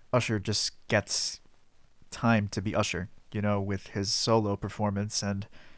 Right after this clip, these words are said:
just going up to the mic and doing what he does best. I mean, when he started singing Confessions Part Two and took off his shirt, I mean, <laughs> first of all, instant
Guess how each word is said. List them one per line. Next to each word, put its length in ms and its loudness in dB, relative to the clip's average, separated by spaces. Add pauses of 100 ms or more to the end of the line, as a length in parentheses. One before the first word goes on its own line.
(120)
just 220 2
going 240 4
up 140 4
to 80 -2
the 80 -2
mic 480 4
and 120 -2
doing 280 0
what 120 -2
he 120 -2
does 240 -2
best. 380 4
I 60 -4
mean, 280 -6
when 100 -2
he 80 0
started 340 4
singing 320 0
Confessions 540 -2
Part 240 0
Two 200 0
and 100 -2
took 120 -2
off 120 0
his 120 -8
shirt, 320 2
I 100 -6
mean, 1500 4
<laughs> 40 -12
first 240 8
of 80 2
all, 200 10
instant 800 2